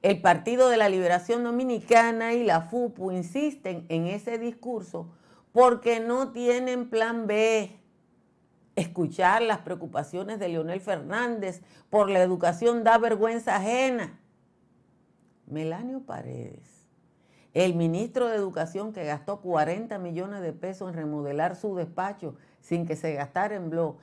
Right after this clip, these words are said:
y que se construyó un ascensor para uso exclusivo y no juntarse con nadie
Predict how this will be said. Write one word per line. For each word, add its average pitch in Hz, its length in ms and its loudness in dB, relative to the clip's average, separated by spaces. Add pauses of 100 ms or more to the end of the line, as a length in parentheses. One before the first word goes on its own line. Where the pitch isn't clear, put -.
(160)
y 185 140 -4
que 185 100 0
se 175 160 -4
construyó 170 540 -2
un 226 100 -4
ascensor 214 680 -6
para 165 220 -2
uso 190 300 -2
exclusivo 233 760 -6 (400)
y 160 160 2
no 165 220 0
juntarse 202 580 -2
con 170 320 -4
nadie 196 480 -6